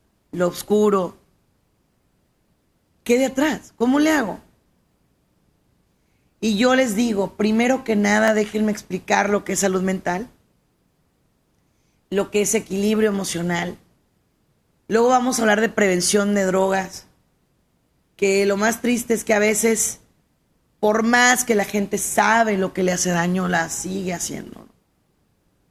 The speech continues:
Yo creo que eso todavía es más doloroso, que dices, "Pero si sabemos que nos dañan, si sabemos que nos afectan, ¿por qué?".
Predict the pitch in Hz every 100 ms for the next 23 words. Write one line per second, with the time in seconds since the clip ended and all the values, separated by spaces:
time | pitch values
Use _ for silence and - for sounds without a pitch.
0 | _ _ _ _ _ _ _ - 196 220
1 | - 226 - 226 220 196 - _ _ _
2 | 233 226 226 226 214 202 202 196 190 185
3 | 196 185 175 175 190 147 117 _ _ _
4 | _ _ _ _ _ - 196 208 196 214
5 | - - _ _ _ _ _ _ _ -
6 | 185 180 170 - 180 202 220 220 220 -
7 | 185 170 160 151 151 156 - _ _ _
8 | _ _ _ _ _ _ _ - - 170
9 | 190 214 214 208 196 175 170 160 160 -
10 | - - - _ _ _ _ _ _ -
11 | - - 196 175